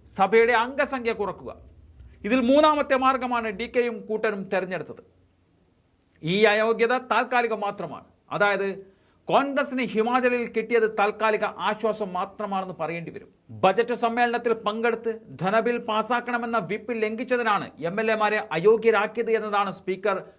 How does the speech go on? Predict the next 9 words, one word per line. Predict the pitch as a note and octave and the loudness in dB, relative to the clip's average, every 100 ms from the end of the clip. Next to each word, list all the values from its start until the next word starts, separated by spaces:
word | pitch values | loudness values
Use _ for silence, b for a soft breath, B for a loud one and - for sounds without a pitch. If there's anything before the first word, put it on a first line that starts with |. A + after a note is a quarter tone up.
| - | -2
ഏഹ്, | D#3 D#3+ | 0 2
പതാനിയ | F3+ G3+ G#3+ G3+ | 2 2 2 0
വ്യക്തമാക്കിയത്. | E3+ F3 G3+ F3+ E3+ C3+ - _ _ _ _ _ _ _ | -2 -2 -4 -4 -6 -10 -14 _ _ _ _ _ _ _
കൂറുമാറ്റ | - D#3+ G3+ G3+ G3+ G#3 | -4 2 2 2 0 0
നിരോധന | G3+ G#3 G#3+ G3+ | -2 -2 -2 -2
നിയമത്തിന്റെ | G#3+ G3+ A3 A3 A3 A3 | -4 -2 -4 -4 -2 0
ലംഘനമാണിതെന്നും | G3+ G#3 A3+ C4 B3 A#3+ A3 G#3+ G3+ D#3 | 0 -2 0 0 2 0 -2 -6 -10 -14
സ്പീക്കർ | - G3+ G3+ | -6 -4 -4
ചൂണ്ടിക്കാട്ടിയിട്ടുണ്ട്. | - F#3+ F3+ E3+ E3+ D3+ C3+ - | -4 -8 -8 -6 -8 -8 -16 -18